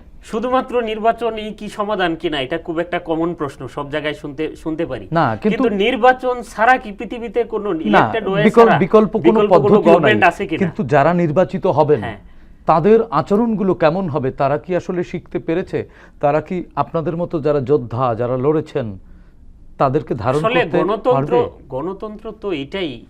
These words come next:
Speaker 1: যে জনগণ সবসময় সিদ্ধান্ত নিবে রাষ্ট্রটা কে চালাবে। এখন যারা আসবে,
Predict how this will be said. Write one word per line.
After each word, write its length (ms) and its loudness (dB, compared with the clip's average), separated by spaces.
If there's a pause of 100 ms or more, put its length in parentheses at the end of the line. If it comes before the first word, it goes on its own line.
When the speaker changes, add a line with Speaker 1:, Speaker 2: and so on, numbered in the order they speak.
Speaker 1:
যে 120 -10
জনগণ 540 -12 (180)
সবসময় 460 -14
সিদ্ধান্ত 480 -10
নিবে 280 -10
রাষ্ট্রটা 420 -14 (100)
কে 120 -6
চালাবে। 420 -8 (420)
এখন 360 -6
যারা 280 4
আসবে, 500 2